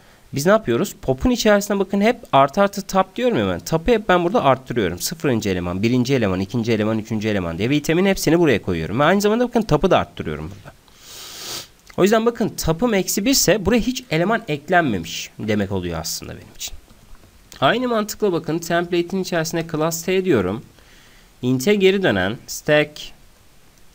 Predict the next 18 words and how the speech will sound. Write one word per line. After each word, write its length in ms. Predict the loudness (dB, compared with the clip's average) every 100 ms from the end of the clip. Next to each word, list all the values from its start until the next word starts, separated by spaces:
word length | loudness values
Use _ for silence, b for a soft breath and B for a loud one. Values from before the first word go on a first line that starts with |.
| -20 -20 -8
T'nin 400 | -2 0 2 0
içerisinde 720 | 2 2 2 0 0 0 0
is 380 | 0 -2 -2 -8 -12
full 300 | -8 -4 -4
fonksiyonunun 800 | -2 -2 -2 -2 0 2 0 -2 -2
constant 440 | -4 -2 -6 -2
değerini 320 | 0 2 0
buraya 260 | -2 -2 -2
veriyorum 460 | -2 -2 0 -2 -2
ve 100 | -2
return 520 | -2 -4 -4 -2 -2
diyorum. 460 | -2 -2 -4 -6 -10 -6
Tab 260 | 2 2 0 -12 -8
eşitse 520 | -6 -6 -8 -4 -4
diyorum 360 | -4 -6 -6 -8
size 420 | -2 -2 0 -4
eksi 300 | -6 -4 -4
bire. 180 | -4